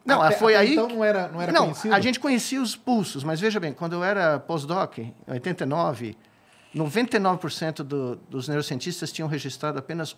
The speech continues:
Speaker 1: um neurônio de cada
Speaker 2: Caramba.
Speaker 1: vez. E tinham registrado sinais elétricos de uma cé-, uma, nós temos oitenta e seis bilhões, tá? Nós temos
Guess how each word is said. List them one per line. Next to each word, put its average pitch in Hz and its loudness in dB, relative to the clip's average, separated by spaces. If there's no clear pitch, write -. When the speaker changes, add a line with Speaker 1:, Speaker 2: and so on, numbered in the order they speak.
Speaker 1:
um 226 0
neurônio 165 -2
de 120 -8
cada 135 -2
Speaker 2:
Caramba. 120 -2
Speaker 1:
vez. - -6
E 143 -6
tinham 185 0
registrado 170 0
sinais 165 0
elétricos 151 0
de 160 -2
uma 262 2
cé-, - -2
uma, 208 4
nós 127 -4
temos 180 -6
oitenta 202 -4
e 180 -6
seis 180 -4
bilhões, 160 -6
tá? 147 -2
Nós 123 -6
temos 170 -4